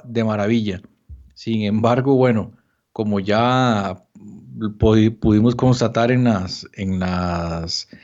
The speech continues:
estadísticas finales, un total de diecinueve remates a marco. Incluso en la página de la M L S, que siguen una estadística distinta a la de concacaf,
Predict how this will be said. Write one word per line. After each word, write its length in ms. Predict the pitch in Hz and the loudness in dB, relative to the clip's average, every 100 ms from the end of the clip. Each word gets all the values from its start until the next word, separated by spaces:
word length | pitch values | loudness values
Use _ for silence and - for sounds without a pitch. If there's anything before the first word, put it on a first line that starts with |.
| - - - | -20 -20 -2
estadísticas 800 | - - 104 98 110 143 - - | -2 0 0 2 2 -2 -4 -2
finales, 600 | 95 104 127 151 - - _ _ _ _ | -2 0 0 -2 -6 -20 _ _ _ _
un 200 | - 110 | -6 -4
total 380 | 120 123 127 123 | -2 -2 0 0
de 140 | 135 | 0
diecinueve 840 | 113 110 107 101 104 101 113 143 143 | -2 -2 -2 -2 -4 0 2 2 0
remates 600 | 110 101 101 117 143 110 | 0 0 0 0 0 0
a 60 | |
marco. 400 | 98 117 - - | 0 0 0 -10
Incluso 540 | - 101 104 127 131 156 | -8 -10 0 2 2 0
en 120 | 117 101 | -2 -4
la 140 | 98 | -2
página 540 | 113 117 135 147 147 | 0 0 -2 -4 -4
de 120 | 131 104 | -2 -2
la 200 | 98 104 | 0 0
M 300 | 117 123 127 | 0 0 0
L 280 | 123 113 123 | 2 4 2
S, 220 | 123 135 | 2 -2
que 140 | 101 | -4
siguen 420 | 95 104 120 120 | -4 0 2 4
una 640 | 120 123 127 117 107 95 - _ | 4 4 4 2 2 0 -8 _
estadística 600 | - 98 98 101 101 - | -10 -6 -2 -2 -2 0
distinta 560 | 117 110 - 120 120 131 | 2 2 2 0 2 2
a 20 | |
la 100 | 117 | 0
de 100 | 98 | -2
concacaf, 600 | 98 95 92 95 131 - | -4 -6 -6 0 0 -2